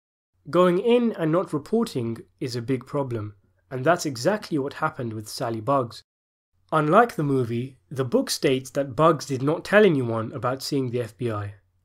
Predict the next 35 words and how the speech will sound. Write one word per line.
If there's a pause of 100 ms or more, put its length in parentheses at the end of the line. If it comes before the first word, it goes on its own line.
He
was
confronted
by
the
mob, (180)
and
he
admitted
to
going
in
to
see
them,
but
says
he
did
not
tell
them
anything. (760)
If
Buggs
was
collaborating
with
the
F
B
I
by
this
point,